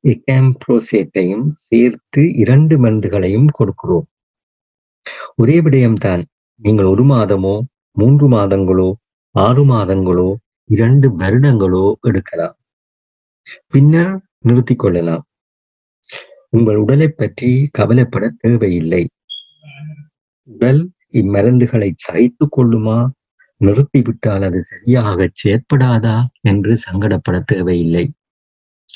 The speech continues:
இதுதான் acamprosate என்ற இந்த மருந்தின் சிறப்பு.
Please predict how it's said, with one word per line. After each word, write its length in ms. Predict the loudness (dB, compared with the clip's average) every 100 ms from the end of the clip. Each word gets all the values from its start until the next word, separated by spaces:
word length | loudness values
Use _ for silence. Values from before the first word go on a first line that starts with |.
| -20
இதுதான் 500 | _ -10 -4 -2 -2 -4 -10 _ _ _ -2
acamprosate 840 | -2 0 0 2 0 -4 -4 -6 -4
என்ற 200 | -2 -2 -4 -2
இந்த 220 | -2 0
மருந்தின் 560 | -2 0 0 0 -2 -4 -8
சிறப்பு. 520 | -16 _ _ _